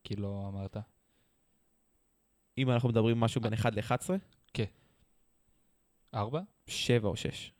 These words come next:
Speaker 1: לא נכון.
Speaker 2: שבע או שש.
Speaker 1: די, די, די.
Speaker 2: כן, שבע
Speaker 1: לא,
Speaker 2: או שש.
Speaker 1: לא.
Speaker 2: שבע או שש.
Speaker 1: אלון אמר ארבע. הוא
Speaker 2: לא,
Speaker 1: מסמן
Speaker 2: שבע.
Speaker 1: עם הידיים ארבע,
Speaker 2: שבע
Speaker 1: אתם
Speaker 2: או
Speaker 1: פשוט
Speaker 2: שש.
Speaker 1: לא רואים.
Speaker 2: אני חושב ש-,
Speaker 1: די,
Speaker 2: ש-,
Speaker 1: נו, אחי.
Speaker 2: כי אני חושב שווייב הוא מאוד
Speaker 1: אחי,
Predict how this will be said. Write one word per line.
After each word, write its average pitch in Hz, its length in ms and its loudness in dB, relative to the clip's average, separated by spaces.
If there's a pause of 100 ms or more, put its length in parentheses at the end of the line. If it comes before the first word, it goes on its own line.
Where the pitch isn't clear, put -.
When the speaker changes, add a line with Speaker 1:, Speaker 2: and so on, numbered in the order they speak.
(200)
Speaker 1:
לא 117 200 8
נכון. 127 600 8 (500)
Speaker 2:
שבע - 280 -2
או - 60 -6
שש. 113 80 -4
Speaker 1:
די, 104 520 0
די, 98 360 -2
די. 95 220 -8
Speaker 2:
כן, 349 180 -2 (120)
שבע - 240 2
Speaker 1:
לא, 110 160 4
Speaker 2:
או 107 60 2
שש. 104 60 0
Speaker 1:
לא. 101 60 -6 (180)
Speaker 2:
שבע - 200 -6
או 196 60 -4
שש. - 300 -14
Speaker 1:
אלון 143 380 2
אמר 120 420 4
ארבע. 101 220 0 (600)
הוא - 80 2
Speaker 2:
לא, 123 60 4
Speaker 1:
מסמן 120 260 4
Speaker 2:
שבע. 135 100 4 (120)
Speaker 1:
עם 131 100 2
הידיים 110 440 2
ארבע, 110 160 2
Speaker 2:
שבע - 140 4
Speaker 1:
אתם 135 100 4
Speaker 2:
או - 80 4
Speaker 1:
פשוט 110 160 -2
Speaker 2:
שש. 107 60 -2
Speaker 1:
לא 104 80 0
רואים. 98 240 -2 (440)
Speaker 2:
אני 127 120 6
חושב 127 220 6
ש-, - 100 4
Speaker 1:
די, 135 140 6
Speaker 2:
ש-, 120 340 6
Speaker 1:
נו, 117 220 0
אחי. 131 280 -4
Speaker 2:
כי 147 120 10
אני 143 100 8
חושב 147 320 8
שווייב 127 560 6 (340)
הוא 117 460 4 (100)
מאוד 123 360 8
Speaker 1:
אחי, 123 180 4